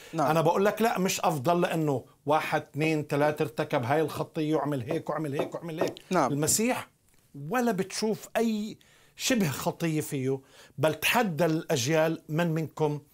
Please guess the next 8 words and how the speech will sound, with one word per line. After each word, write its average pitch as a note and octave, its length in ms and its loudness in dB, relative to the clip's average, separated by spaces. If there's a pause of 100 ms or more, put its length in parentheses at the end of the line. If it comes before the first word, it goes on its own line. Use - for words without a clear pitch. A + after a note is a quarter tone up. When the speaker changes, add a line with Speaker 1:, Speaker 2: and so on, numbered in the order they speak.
(220)
Speaker 1:
بلا D3+ 160 0
Speaker 2:
يبكتنا D#3 460 -2
على C3+ 160 0
خطية؟" B2 340 -6
بس C#3 280 -4
Speaker 1:
نعم. D3+ 120 0
Speaker 2:
السؤال D#3+ 400 0 (720)
إنه، D#3 500 2